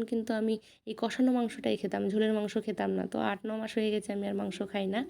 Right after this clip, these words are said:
তো দেখো এবার আমি ঝোল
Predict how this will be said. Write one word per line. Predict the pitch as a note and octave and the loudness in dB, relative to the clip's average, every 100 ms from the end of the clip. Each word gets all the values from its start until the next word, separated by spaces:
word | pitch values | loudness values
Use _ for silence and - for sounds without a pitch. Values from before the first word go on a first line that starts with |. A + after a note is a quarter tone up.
| - - - - _ _ - | -10 -18 -20 -20 _ _ -4
তো | G#3+ G#3+ G#3 G3+ - | 0 0 0 -4 0
দেখো | A3+ G#3 A3 | 0 2 2
এবার | G#3 G#3 | 2 2
আমি | G#3 G#3+ G#3 | 4 4 2
ঝোল | G3+ | 0